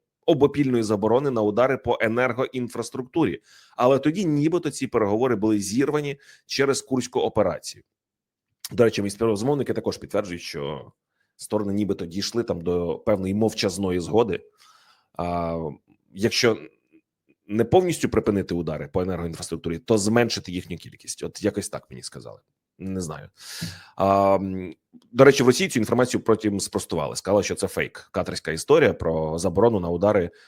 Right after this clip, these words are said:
по енергоінфраструктурі. Але Washington Post, от я скрін демонструю, а, про що писали?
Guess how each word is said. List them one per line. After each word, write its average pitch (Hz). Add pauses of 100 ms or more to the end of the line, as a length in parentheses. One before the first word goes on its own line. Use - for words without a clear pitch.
(120)
по 98
енергоінфраструктурі. 90
Але 113
Washington 120
Post, 180
от -
я 95
скрін 90
демонструю, 92 (340)
а, 92
про 117
що 95
писали? 60